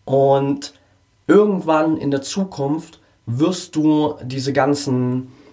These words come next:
Neinsager, die Leute, die dich verurteilen, die dich zurückweisen, sowieso wieder auf deine Seite ziehen,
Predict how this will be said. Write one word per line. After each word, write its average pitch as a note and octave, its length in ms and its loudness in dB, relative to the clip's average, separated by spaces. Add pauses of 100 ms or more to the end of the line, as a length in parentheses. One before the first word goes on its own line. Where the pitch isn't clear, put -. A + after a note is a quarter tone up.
(100)
Neinsager, C3 1000 2
die A#2+ 100 -2
Leute, A#2 260 0
die G#2+ 160 -6
dich G#2+ 100 -8
verurteilen, C3+ 640 -2
die A2+ 80 -4
dich A2+ 160 -10
zurückweisen, C3+ 800 -2 (260)
sowieso D3 720 0
wieder D3 320 -2
auf - 200 -2
deine C3 280 -2
Seite B2 420 -2
ziehen, C3+ 500 -4